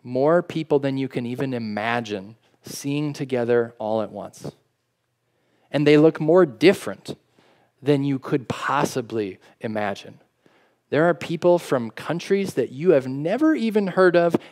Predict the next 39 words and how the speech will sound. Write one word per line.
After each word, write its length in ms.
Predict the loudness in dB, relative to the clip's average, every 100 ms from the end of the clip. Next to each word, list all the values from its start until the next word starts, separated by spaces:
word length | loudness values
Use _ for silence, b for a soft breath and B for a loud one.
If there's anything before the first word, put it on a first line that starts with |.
| -8
and 160 | -2
you 100 | 4
were 160 | 6 6
a 60 |
geography 560 | 6 2 2 0 -4 -6
major. 460 | -8 -8 -12 -20 -20 _ _ _ _ _ _ _ _ _ _ _ 4
There 120 | 6
is 180 | 6 2
nothing 600 | -2 0 0 2 0 6
alike 500 | 6 6 4 2 -2
about 240 | -2 -4
these 180 | -6 -12
people 380 | -12 -10 -6 -6
at 80 |
all. 260 | -6 -10 -16 _ b b
Not 220 | -2 -2
how 160 | 0 0
they 160 | 0
look, 340 | 2 2 0 -2 B B
not 160 | -6
how 140 | -4 -4
they 160 | -6
speak, 480 | -8 -10 -8 -8 -12 B -4
not 200 | -2 -2
their 120 | -4
culture, 480 | 0 -2 0 -4 -6 B
not 200 | -4 -2
where 120 | 0 0
they 140 | -2
come 240 | -4 -4
from. 240 | 0 -2 -4 B
There 140 | B 2
is 120 | 2
nothing 540 | 0 2 2 2 4
alike 300 | 10 10 8
about 260 | 4 2 2
them 140 | 0
at 100 | -2
all, 300 | -2 -4 -8